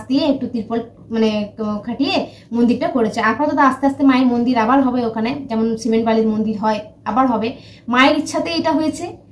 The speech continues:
তাই না বন্ধুরা? মা তো ছিল ছাদের ওপরে, হয়তো অনেক ভক্তরা উপরে উঠতে পারতো না, অনেক, অনেক, উম, মানে, বয়স্ক মানুষের উপরে উ-, কষ্ট করে উঠতো। এটা মায়েরই ইচ্ছে, এটাই আমরা ধরে নিই যে এটা মায়েরই ইচ্ছে। কারণ মায়ের ইচ্ছে ছিল যে মা একটা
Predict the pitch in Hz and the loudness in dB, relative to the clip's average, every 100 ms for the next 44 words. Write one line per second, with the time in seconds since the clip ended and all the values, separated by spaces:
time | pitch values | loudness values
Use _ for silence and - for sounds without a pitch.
0 | - 262 285 403 330 320 370 440 - - | -4 2 4 2 0 -2 -2 -4 -6 -16
1 | - 247 269 - 330 277 277 311 320 330 | -6 0 2 0 -4 -4 -2 0 0 0
2 | 359 285 214 - - 269 285 294 302 285 | 0 0 -2 -10 -4 0 4 4 4 2
3 | 285 294 320 311 - 311 302 - 302 294 | -2 -2 -2 -2 0 0 -2 -2 0 0
4 | 294 302 294 320 - - 247 262 277 269 | 2 0 -2 -4 -16 -12 2 4 6 4
5 | 254 269 294 254 254 254 254 254 247 226 | 4 2 2 2 2 4 4 4 4 0
6 | 226 269 277 277 277 285 294 277 285 277 | 2 2 2 2 0 2 0 2 4 2
7 | 277 269 - 285 277 269 - 285 320 - | 2 -2 -2 2 6 6 4 0 -4 -8
8 | - 220 240 220 240 339 339 - 359 370 | -10 -2 0 2 2 2 -2 -6 -8 -4
9 | 254 277 311 330 349 349 370 - - - | 2 4 4 2 0 -2 -4 -6 -12 -10
10 | 254 247 220 247 339 349 - 381 - - | -2 2 2 2 2 -2 -6 -10 -12 -4
11 | 233 220 226 285 - - 370 277 285 254 | 0 2 4 2 0 -6 -4 0 4 4
12 | 262 - 285 | 4 4 4